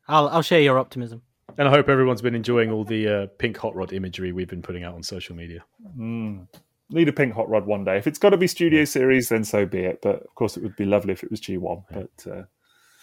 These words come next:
Speaker 2: I've got a shout out to Chris Q Q for his amazing work on digibashing those Hot Rods into pink, 'cause how good do they look?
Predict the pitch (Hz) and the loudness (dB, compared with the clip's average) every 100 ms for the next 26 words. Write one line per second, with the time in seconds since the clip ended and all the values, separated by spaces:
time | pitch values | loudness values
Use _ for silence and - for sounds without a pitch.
0 | _ - 135 151 - 151 135 131 - 120 | _ -2 6 6 8 6 6 2 -2 0
1 | 135 131 - 123 117 123 107 113 101 107 | 2 2 -2 -2 0 0 0 -2 -2 -2
2 | 110 104 95 90 101 95 90 - 92 87 | 0 0 -2 -4 -2 -4 -6 -8 -8 -8
3 | 85 104 95 90 87 98 90 90 - - | -4 -4 -2 -4 -4 -6 -8 -6 -8 -8
4 | 87 82 85 87 90 82 - 95 90 110 | -10 -8 -10 -8 -8 -8 -10 -10 0 0
5 | 92 90 87 85 82 80 - | 0 -6 -6 -8 -8 -10 -14